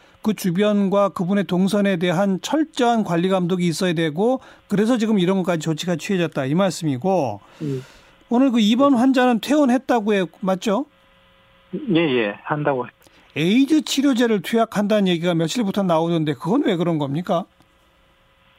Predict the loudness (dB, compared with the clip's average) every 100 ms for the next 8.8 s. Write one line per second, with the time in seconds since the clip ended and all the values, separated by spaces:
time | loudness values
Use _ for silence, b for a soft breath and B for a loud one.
0 | _ _ _ _ _ -2 0 0 0 0
1 | 0 0 -2 0 -2 0 0 0 0 -2
2 | -2 0 -2 -4 -2 -2 -2 -4 -2 -2
3 | 0 0 0 0 -2 0 2 2 0 -2
4 | -2 -6 -8 -8 -2 0 2 0 0 0
5 | -2 -4 -4 -2 -2 -2 -2 0 0 -2
6 | -2 -2 0 0 0 -2 -6 -2 0 0
7 | 0 0 0 0 -2 -8 -10 -10 -4 -2
8 | 0 0 0 -2 -2 -4 -4 -8